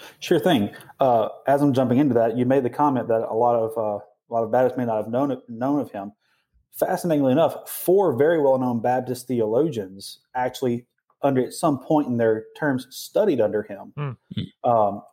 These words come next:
Speaker 1: William Lane Craig did his second P H D, under,
Speaker 2: Yeah.
Speaker 1: or technically it's a D Phil under Pannenberg.
Speaker 3: Okay.
Speaker 1: Uh, Stan-, the late Stanley Grenz did his P H D under Pannenberg. Roger Olson spent a couple of terms under Pannenberg. And Millard Erickson did his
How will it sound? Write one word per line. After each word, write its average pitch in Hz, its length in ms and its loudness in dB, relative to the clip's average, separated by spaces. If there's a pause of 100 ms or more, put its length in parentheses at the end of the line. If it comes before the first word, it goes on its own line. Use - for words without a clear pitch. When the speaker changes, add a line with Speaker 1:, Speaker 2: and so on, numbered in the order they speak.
(160)
Speaker 1:
William 143 280 4
Lane 139 180 2
Craig 135 340 2
did 117 120 0
his 120 180 -6
second 131 300 -2
P 135 180 -4
H 120 200 -4
D, 107 260 -6 (140)
under, 127 180 -2
Speaker 2:
Yeah. 123 60 2
Speaker 1:
or 120 80 4
technically 127 380 0
it's - 100 -10
a - 20 -12
D 113 140 0 (100)
Phil 113 340 2
under 107 180 0
Pannenberg. 95 500 -6 (600)
Speaker 3:
Okay. 95 100 0
Speaker 1:
Uh, 117 220 4
Stan-, 131 460 0
the 123 80 2
late 127 220 2
Stanley 127 300 0
Grenz 113 540 0
did 117 160 0
his 110 140 -4
P 117 160 -4
H 107 140 -8
D - 20 -16
under 101 140 -8
Pannenberg. 101 420 -6
Roger 123 380 2
Olson 135 420 0
spent - 260 -2
a 101 60 -4
couple - 300 -4
of 95 100 -4
terms 101 320 -6
under 113 200 -8
Pannenberg. 101 500 -6 (340)
And 147 100 4
Millard 147 280 4
Erickson 147 440 2
did 110 140 4
his 113 180 2